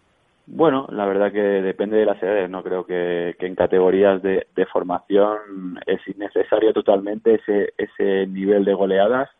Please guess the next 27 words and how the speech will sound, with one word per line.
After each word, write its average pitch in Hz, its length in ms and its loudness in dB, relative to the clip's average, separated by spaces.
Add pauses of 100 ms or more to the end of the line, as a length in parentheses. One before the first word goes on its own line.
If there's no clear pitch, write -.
(560)
porque 92 240 -10
la 90 100 -2
verdad 90 320 -2
que, 90 520 0
que, 87 60 -12
bueno, 92 220 -8 (100)
eh, 82 140 -12
los 85 140 -12
chicos - 300 -6
en 95 100 -2
esas 92 180 -6
edades 92 220 4
se 87 80 -2
tienen 92 260 -4
que, 90 340 2 (440)
que 117 120 2
crecer 107 440 2
como, 101 380 -2
como 95 280 2
personas 113 560 -2
y 95 100 -8
eso 98 160 -10
es, - 60 -14 (160)
es 95 140 -8
un 104 80 -4
valor 98 220 4
importante. 110 680 -2